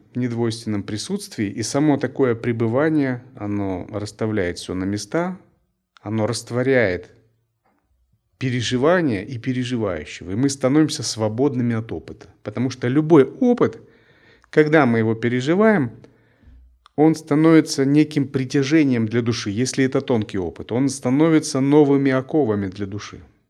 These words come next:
И вместо того, чтобы идти к освобождению, душа связывается этим новым опытом.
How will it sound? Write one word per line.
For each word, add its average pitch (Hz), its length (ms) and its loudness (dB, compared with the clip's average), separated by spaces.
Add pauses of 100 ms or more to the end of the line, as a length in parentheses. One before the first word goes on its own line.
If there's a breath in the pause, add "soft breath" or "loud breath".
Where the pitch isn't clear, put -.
(240)
И 104 80 -8
вместо 107 320 -8
того, 110 240 0
чтобы 110 280 -6
идти 110 160 -8
к - 80 -10
освобождению, 143 680 -2
душа 117 280 -6
связывается 104 720 -2
этим 92 260 -6
новым 104 380 -4
опытом. - 380 -16